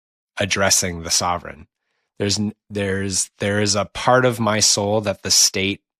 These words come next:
cannot own, that the state cannot control. And prayer is this place that is, um, yeah, this alternative,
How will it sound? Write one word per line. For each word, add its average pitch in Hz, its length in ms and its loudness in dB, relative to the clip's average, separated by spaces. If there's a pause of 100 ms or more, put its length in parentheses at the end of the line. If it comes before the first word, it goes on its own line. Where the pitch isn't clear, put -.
(160)
cannot 95 340 -2 (100)
own, 87 460 -4 (420)
that 87 140 -4
the 101 80 -2
state - 360 0
cannot 95 340 -8
control. 85 640 -8 (800)
And 95 400 -2 (220)
prayer 113 540 2
is 104 260 -4
this 95 220 0
place 104 720 2
that 92 200 -2
is, 90 480 -2 (640)
um, 90 440 -4 (280)
yeah, 131 300 2
this 104 280 2
alternative, 120 1080 0